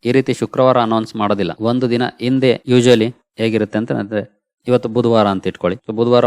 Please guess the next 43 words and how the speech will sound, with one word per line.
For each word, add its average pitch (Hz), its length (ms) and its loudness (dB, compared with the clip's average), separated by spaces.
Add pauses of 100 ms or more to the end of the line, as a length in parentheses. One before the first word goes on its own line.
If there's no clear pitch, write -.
(140)
ಮಾರ್ಕೆಟ್ 104 340 -4
ಕ್ಲೋಸ್ 104 240 0
ಆದ್ಮೇಲೆ 104 340 -4
ನ್ಯೂಸ್ 113 240 0
ಬರುತ್ತೆ, 98 320 -2 (340)
ನಾಳೆಯಿಂದ 107 400 0
ಅಂದ್ರೆ 110 160 -2 (100)
ಗುರುವಾರದಿಂದ 104 480 0 (100)
ಒ 110 100 2
ಎಫ್ 101 140 -10
ಎಸ್ - 140 -10
ಓಪನ್ 92 240 -4
ಆಗುತ್ತೆ 87 300 -6
ಅಂತ. 85 140 -10 (220)
ಗುರುವಾರ, 123 280 2 (100)
ಶುಕ್ರವಾರ 98 380 0 (100)
ಎರಡು 117 180 -2
ದಿನ 117 80 -4 (120)
ಓಪನ್ 110 240 -2
ಇರುತ್ತೆ, 101 200 -4 (200)
ಕ್ಲೋಸ್ 95 260 2
ಆಗುತ್ತೆ. 80 200 -6 (120)
ಆ - 80 0
ರೀತಿ 127 160 0 (160)
ಒಂದ್ 131 160 0
ದಿನ 131 100 0 (140)
before 120 320 2 (200)
ನ್ಯೂಸ್ 107 260 -2
ಬರೋದು, 101 220 0 (120)
ತಿಂಗಳಾನ್ಗಟ್ಲೆ 101 640 -2
ಮುಂಚೆ 95 240 -4 (120)
ಅಥವಾ 95 280 -4
ವಾರ 92 140 -2 (100)
ಮುಂಚೆ 92 220 -8 (120)
ಬರೋದೇ 92 340 -2
ಇಲ್ಲ 98 80 -4 (180)
ಇವೆಲ್ಲಾನು 92 400 -4
ಕೂಡ. - 80 -4 (100)
But 127 200 -4
ಈಗ 120 220 -2
just - 260 -4 (240)
ನ್ಯೂಸ್ 117 320 -2
ಅಷ್ಟೇ, 113 240 -6